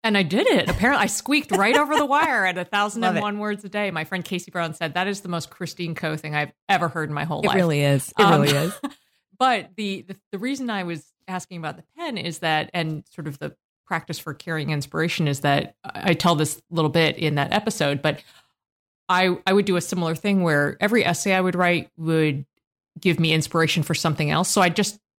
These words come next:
Speaker 1: I started by just writing a word to re-
Speaker 2: Yeah.
Speaker 1: jog my memory, 'cause my memory's terrible or tends to be terrible. And the longstanding mystery for several weeks was I just wrote the name Carlos. So clearly it must have been
Speaker 2: <gasps>
Speaker 1: in my mind at that moment, like, a very important story about somebody named
Speaker 2: Uh-huh.
Speaker 1: Carlos.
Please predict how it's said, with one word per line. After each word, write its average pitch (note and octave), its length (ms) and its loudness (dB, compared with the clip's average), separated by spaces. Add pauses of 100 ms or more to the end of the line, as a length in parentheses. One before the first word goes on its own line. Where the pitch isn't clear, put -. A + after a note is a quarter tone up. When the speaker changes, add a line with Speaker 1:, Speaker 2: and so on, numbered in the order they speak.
(280)
Speaker 1:
I F#3 40 0
started G#3+ 420 2
by D#3 120 0
just D#3 180 -2
writing D3 180 2
a D3 80 -2
word D#3 640 -2
to F#3 100 2
re- E3 160 2
Speaker 2:
Yeah. G#3+ 100 0
Speaker 1:
jog D3+ 200 4
my D#3+ 100 2
memory, D3+ 380 -2
'cause F3+ 220 -4
my D3+ 80 -2
memory's C#3+ 360 -2
terrible - 380 -4
or D3+ 340 -2 (120)
tends - 240 -4
to - 80 -6
be C#3 100 -2
terrible. D3+ 420 -2 (460)
And F3+ 400 4
the F3+ 140 6
longstanding F3 880 0
mystery E3 340 -2
for D3 160 -6
several D3+ 360 -2
weeks D3 360 -4
was D#3 140 -2
I D3+ 100 2
just D#3 300 -4
wrote D3 240 0
the D3+ 80 -4
name C3 240 -2
Carlos. E3 960 -2
So - 160 2
clearly F#4+ 420 4
it G#3+ 80 2
must G#3+ 220 0
have F#3+ 80 -4
been F#3+ 260 2
Speaker 2:
<gasps> C#4 180 0
Speaker 1:
in G#3+ 80 4
my G#3 140 6
mind C4 240 2
at C#4+ 100 -4
that G#3 140 -2
moment, F3+ 400 0
like, E3 160 -2
a E3 60 -2
very E3 240 0
important D#3 400 -6
story D#3+ 560 -2
about C#3+ 260 0
somebody D#3 240 2
named D3 160 4
Speaker 2:
Uh-huh. F3 80 0
Speaker 1:
Carlos. F3 400 2